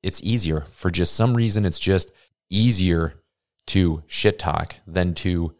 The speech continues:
be positive about something. I don't know why. This is including even recognizing when it's a terrible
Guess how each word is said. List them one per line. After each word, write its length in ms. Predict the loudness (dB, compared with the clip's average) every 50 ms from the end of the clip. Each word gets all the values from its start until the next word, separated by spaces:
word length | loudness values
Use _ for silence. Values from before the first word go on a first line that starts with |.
| _ _ _
be 160 | _ -2 -2 -2
positive 400 | 2 2 2 2 2 0 -4 -4
about 280 | -4 -4 -4 -4 -4
something. 360 | -4 -6 -4 -4 -8 -8 -8 -12 -14
I 80 | -10 -4
don't 140 | -2 0 0
know 80 | 0
why. 320 | 0 0 0 0 0 -2 -4 -6 _ _ _ _ _ _ _
This 220 | 0 0 0 0
is 120 | 0 -2 -2
including 540 | -2 -2 0 0 0 0 0 0 -2 -4 -8 -18 _ _
even 240 | -4 0 0 2 2
recognizing 600 | 2 2 2 2 0 0 0 0 0 0 -2 -2 -6 _
when 220 | -8 -4 -2 0 0
it's 160 | -2 -2 -8
a 40 | -8
terrible 720 | -10 -10 -4 -2 -2 0 2 2 0 0 -2 -6 -12